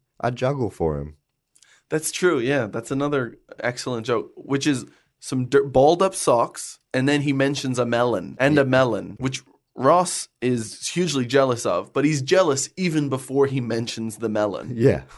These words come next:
Speaker 2: <laughs> I mean, yeah, at least he got, he probably got to still enjoy the melon.
Speaker 1: Oh, yeah, he
Speaker 2: Or
Speaker 1: did.
Speaker 2: he's probably doing a lot of chopping up of fruit because he's got a monkey in his <laughs> house, and so he's probably doing a lot of fruit chopping to kind of feed the monkey a lot.
Speaker 1: Yeah. Oh, man.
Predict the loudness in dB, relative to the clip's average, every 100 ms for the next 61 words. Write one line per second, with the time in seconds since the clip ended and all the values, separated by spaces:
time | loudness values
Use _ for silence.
0 | -20 _ _ _ -20 _ _ -2 0 2
1 | -2 -6 -10 _ _ -10 -10 -6 -2 -2
2 | -2 -2 -2 -2 -2 -2 -2 -6 -8 -10
3 | -14 -16 -16 -16 -18 -20 -20 -20 -20 -20
4 | _ _ 2 4 6 2 2 4 4 2
5 | 0 0 0 -2 -2 -2 -6 -16 -8 -6
6 | -4 -6 -8 -10 -14 -6 -2 -2 -6 -12
7 | -6 -4 -2 -2 -2 -4 -4 -4 -4 -6
8 | -4 -4 -4 -6 -10 -6 -6 -8 -12 _
9 | _ _ _ _ -10 -8 -10 -8 -6 -6
10 | -8 -10 -12 -16 _ _ _ _ _ -12
11 | -8 -8 -8 -10 -8 -10 -12 -12 -12 -14
12 | -16 -14 -12 -10 -10 -10 -12 -18 -20 -20
13 | -10 -4 -2 -2 -4 -10 _ _ -20 -20
14 | -20 _ -20 -20 _